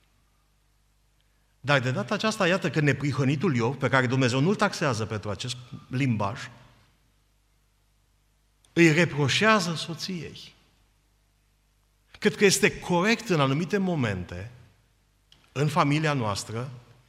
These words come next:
să-l contrăm pe partener și să spunem: "Pardon,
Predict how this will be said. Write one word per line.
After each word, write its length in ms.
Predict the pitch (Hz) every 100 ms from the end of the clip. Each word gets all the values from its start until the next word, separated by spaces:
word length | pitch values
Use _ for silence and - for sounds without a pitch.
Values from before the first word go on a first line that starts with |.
| _
să-l 340 | - - 175 160
contrăm 540 | 185 180 185 220 220
pe 140 | 160
partener 420 | 131 127 123 123 156
și 60 |
să 80 | 147
spunem: 340 | - 160 135 - - - _ _ _ _ -
"Pardon, 460 | 104 82 90 135